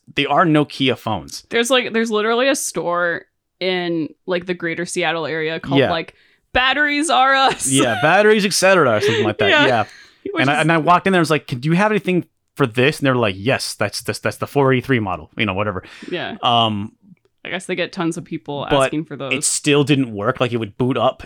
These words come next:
Speaker 1: but then it would, like, shut down and then boot up again and then shut down. And it, it was, it was, something was off with it. So we ended up giving that back to a friend, and then we ended up buying another one.
Speaker 2: Because at this point, I was invested.
Speaker 1: Yeah.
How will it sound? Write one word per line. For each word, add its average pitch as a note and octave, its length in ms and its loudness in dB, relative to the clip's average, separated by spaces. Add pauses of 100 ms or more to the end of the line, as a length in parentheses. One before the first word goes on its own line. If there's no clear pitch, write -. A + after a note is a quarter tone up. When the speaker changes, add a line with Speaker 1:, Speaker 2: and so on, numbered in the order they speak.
(120)
Speaker 1:
but - 140 -10
then A#2 120 0
it A#2 60 -2
would, A2 140 -6
like, G2 240 -4 (160)
shut - 260 -4
down G#2+ 280 -4
and F#2+ 100 -6
then F#2+ 60 -8
boot A2+ 200 -4
up G#2 100 -2
again D#2+ 260 -10
and F2 80 -14
then F2+ 60 -10
shut - 220 -12
down. F#2 180 -8
And G#2 140 -4
it, C3+ 80 0
it D3 40 0
was, C#3 200 -2
it - 20 -4
was, D3+ 120 0
something D#3 420 0
was C#3 120 2
off F#2 340 -4
with F2+ 160 -8
it. E2+ 160 -12 (600)
So - 140 -6
we C3 80 2
ended D#3 140 2
up C3 80 -6
giving C#3+ 160 2
that B2 180 0
back B2 200 -2
to C#3+ 100 -4
a - 20 -2
friend, F2 340 -10 (440)
and G#2 80 -6
then G#2 80 -2
we A2+ 100 -2
ended A#2 160 -2
up A2+ 200 -4 (440)
buying B2+ 480 2
another A#2 460 0
one. E2+ 340 -8 (680)
Speaker 2:
Because B3 200 0
at A#3+ 140 -2
this D4+ 160 0
point, F4+ 300 0
I F#3+ 100 -2
was F#3+ 180 -4
invested. - 720 -8
Speaker 1:
Yeah. A#2 420 -2